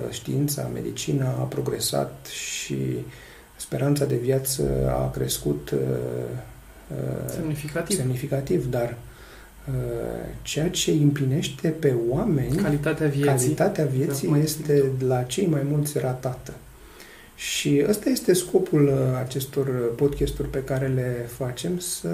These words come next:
Speaker 1: transmitem oamenilor câteva distincții, câteva instrumente care să-i ajute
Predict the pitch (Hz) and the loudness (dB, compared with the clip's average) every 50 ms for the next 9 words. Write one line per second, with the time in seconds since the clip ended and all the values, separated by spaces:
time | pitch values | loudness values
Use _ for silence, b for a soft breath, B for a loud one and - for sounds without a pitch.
0 | 165 165 160 160 160 - - 156 151 151 143 151 196 233 - - 180 175 151 139 | 0 0 0 0 -2 -2 -2 0 2 2 2 2 2 2 0 0 0 2 2 4
1 | 131 135 139 143 135 131 127 127 131 131 151 185 214 - - B B B B B | 4 4 4 4 2 2 2 0 0 0 0 0 -2 -2 -6 B B B B B
2 | B B B B B B B B B - - - 151 143 165 180 156 151 - - | B B B B B B B B B -8 -4 -2 0 2 2 2 2 0 0 -2
3 | - - 131 143 175 - - - 160 - - - 127 143 139 135 147 151 160 160 | -4 -2 0 0 0 0 0 -2 -4 -4 -4 -2 -2 0 2 2 4 4 4 4
4 | 147 - - 165 156 139 131 127 117 113 127 131 - 190 196 196 - - 202 190 | 4 2 2 2 2 4 4 2 0 -2 -4 -4 -4 -4 -6 -6 -6 -6 -4 -2
5 | 170 - - 175 160 143 143 139 135 131 127 135 143 135 131 - - 151 202 269 | -2 -2 0 0 2 2 2 2 2 0 0 0 -2 -2 -2 -2 -2 0 0 -2